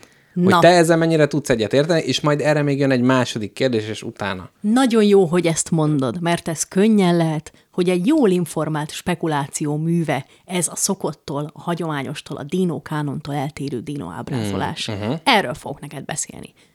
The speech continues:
Speaker 2: hogy miért ábrázoljuk már immáron százötven éve valószínűleg bántóan rosszul a dinoszauruszokat.
Speaker 1: Aha.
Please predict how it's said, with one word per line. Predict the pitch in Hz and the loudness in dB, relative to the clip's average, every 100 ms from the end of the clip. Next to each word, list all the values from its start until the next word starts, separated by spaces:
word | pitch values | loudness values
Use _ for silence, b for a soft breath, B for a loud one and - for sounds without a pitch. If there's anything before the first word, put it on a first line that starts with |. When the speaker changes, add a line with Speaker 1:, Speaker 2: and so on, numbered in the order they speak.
| _ | _
Speaker 2:
hogy | 151 147 | -10 -4
miért | 175 240 220 - | 2 4 2 -2
ábrázoljuk | 175 170 156 156 151 143 - - - | -4 -2 -4 -4 -6 -6 -8 -12 -6
már | 147 135 - - | -6 -6 -14 2
immáron | 269 269 233 170 139 - | 8 8 8 2 0 -4
százötven | - 202 175 147 139 | -2 0 0 -4 -4
éve | 151 147 139 - _ - | -4 -2 -4 -8 _ -4
valószínűleg | 156 151 147 135 110 113 - - | -2 -2 -4 -8 -8 -8 -12 -14
bántóan | 170 170 170 156 147 131 | -2 0 2 0 -4 -4
rosszul | 123 139 - | -4 -6 -10
a | - | -12
dinoszauruszokat. | - - - - - - 104 | -12 -12 -14 -14 -10 -4 0
Speaker 1:
Aha. | 110 156 | 0 0